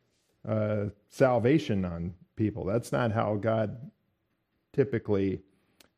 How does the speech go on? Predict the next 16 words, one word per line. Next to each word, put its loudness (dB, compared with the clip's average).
operates. 0
He 0
operates 0
in -2
daily 6
life 0
through 2
you 4
and -4
through 2
me 2
to 0
other 2
people -4
who -4
need, -2